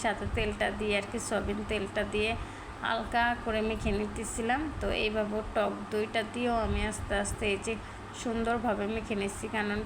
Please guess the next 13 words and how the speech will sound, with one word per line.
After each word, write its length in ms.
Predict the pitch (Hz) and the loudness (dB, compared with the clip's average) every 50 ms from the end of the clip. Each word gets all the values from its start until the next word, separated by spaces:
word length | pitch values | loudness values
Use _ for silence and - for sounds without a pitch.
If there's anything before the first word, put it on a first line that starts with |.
| - - - | -4 0 2
টক 180 | 233 226 220 214 214 214 - | 4 4 4 2 -2 -4 -2
দইটা 360 | - 226 233 240 233 - 233 233 | 0 2 2 2 2 2 2 2
বেটারের 580 | 226 - 220 214 - 220 214 208 214 214 208 208 - - - - - - 277 - 214 214 - - - - - 233 233 - | 2 0 0 0 0 0 2 2 2 0 -2 -4 -8 -8 -8 -8 -8 -8 -8 -6 -6 -4 -2 0 0 0 0 0 -2 -2
জন্য 240 | 233 220 220 226 233 233 240 233 | -2 -2 0 -2 -2 0 0 2
অনেকটা 340 | 233 254 254 - - - 220 208 208 - | 2 2 0 0 0 0 0 0 2 2
পারফেক্ট। 580 | 220 208 - 190 - - - 220 254 - - - - - - - - - - - - - - - - - | 0 2 2 0 -2 -2 0 0 0 0 -2 -6 -6 -8 -8 -10 -10 -10 -10 -10 -8 -8 -8 -8 -8 -4
আর 180 | 226 214 214 208 208 | 0 2 2 4 4
আমি 240 | 214 214 220 214 214 214 220 | 2 2 2 2 2 2 2
এইখানে 320 | 226 220 - 254 208 196 208 202 | 0 0 0 2 2 2 0 0
দিয়ে 140 | 208 214 214 | 0 0 0
দিলাম 340 | 208 214 220 214 220 226 254 285 285 - - - - - - - - - - - - - | 0 0 0 2 2 2 0 -2 -4 -6 -8 -10 -10 -10 -8 -8 -8 -8 -8 -6 -4 0
অল্প, 320 | 233 233 226 220 214 - - 233 226 240 294 311 - - - - - - - - - - - | 2 2 4 2 2 2 2 4 4 4 2 0 -6 -8 -8 -6 -6 -6 -2 -2 -2 0 2
অল্প 240 | 240 233 226 226 | 2 2 2 0